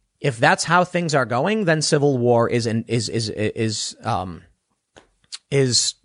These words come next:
guar-, it's guaranteed. If the only thing that's happening is people saying, "I demand power, give it to me or else," well, then what do you think's gonna end up happening?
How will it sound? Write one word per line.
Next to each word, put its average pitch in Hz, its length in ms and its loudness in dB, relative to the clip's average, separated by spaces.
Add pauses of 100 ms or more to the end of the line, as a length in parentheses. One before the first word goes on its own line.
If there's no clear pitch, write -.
guar-, 143 400 -2
it's - 180 -4
guaranteed. 233 600 0 (720)
If 180 160 2
the 214 100 2
only 269 300 4
thing 262 100 2
that's 254 140 2
happening 220 320 2
is 156 80 -2
people 208 220 0
saying, 170 300 0
"I 160 160 2
demand 160 360 0
power, 180 280 2
give 147 140 -2
it 151 40 -10
to 156 60 -8
me 143 120 -2
or 131 120 2
else," 165 320 2
well, 180 100 0
then 208 200 2
what 262 100 4
do 302 60 -2
you 277 60 -2
think's 269 320 -2
gonna 170 140 -2
end 156 140 -4
up 135 80 -4
happening? 147 420 -6